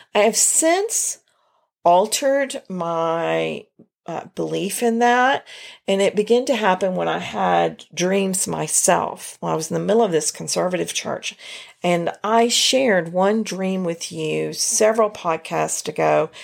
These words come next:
about waking up to the Lord calling me and then showing me a circle and a triangle,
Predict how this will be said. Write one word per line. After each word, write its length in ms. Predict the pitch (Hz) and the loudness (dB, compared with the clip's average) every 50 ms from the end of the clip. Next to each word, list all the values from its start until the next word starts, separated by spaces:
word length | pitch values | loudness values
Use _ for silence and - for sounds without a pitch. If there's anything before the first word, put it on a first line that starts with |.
| - - - - - | -20 -20 -20 -12 -4
about 320 | - 165 170 170 - - | 0 2 2 2 2 2
waking 440 | 170 185 196 196 - - 190 185 175 | 2 2 2 2 0 -4 -2 0 2
up 200 | 165 160 160 - - | 2 2 0 -2 -6
to 120 | - 175 | -8 -4
the 120 | 165 170 | -2 -2
Lord 520 | 165 175 180 180 180 180 175 165 - - - | 0 0 2 4 4 4 2 0 -4 -10 -14
calling 600 | - - 233 240 277 359 403 349 233 180 165 160 | -6 -2 2 4 4 4 4 2 2 0 0 0
me 380 | 160 151 147 151 160 160 180 - - - - - - _ - - - | 0 2 2 2 0 -2 -6 -10 -18 -20 -20 -20 -20 _ -6 -2 0
and 100 | 185 175 | 2 2
then 140 | 175 175 | 2 2
showing 460 | 180 - - - 185 180 175 170 175 170 | 2 2 2 2 4 2 2 0 0 -2
me 100 | 156 151 | -2 -2
a 80 | 151 | -2
circle 760 | - - - - 202 208 208 - 233 214 208 214 220 220 - _ _ _ _ _ - | -4 -2 0 2 2 0 0 0 0 2 2 2 2 -2 -8 _ _ _ _ _ -6
and 100 | 165 156 | -6 -6
a 80 | 156 165 | -4 -2
triangle, 680 | - 175 - 170 165 156 143 143 143 - - - - | -4 -2 -2 -2 -2 -2 -2 -4 -6 -6 -8 -10 -10